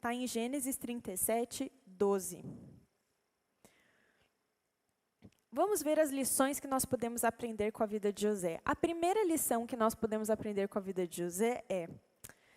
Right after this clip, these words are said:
ser diferente incomoda. Ser uma pessoa segundo o coração de Deus incomoda quem não é assim. E a gente vai ver isso na vida de José.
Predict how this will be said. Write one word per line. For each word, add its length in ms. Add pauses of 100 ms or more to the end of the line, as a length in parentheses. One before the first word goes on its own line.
(120)
ser 400
diferente 880 (840)
incomoda. 720 (1200)
Ser 400
uma 160
pessoa 360
segundo 400
o 40
coração 420
de 140
Deus 540 (120)
incomoda 760
quem 260
não 260
é 120
assim. 360 (720)
E 80
a 60
gente 220
vai 160
ver 140
isso 280
na 100
vida 280
de 80
José. 400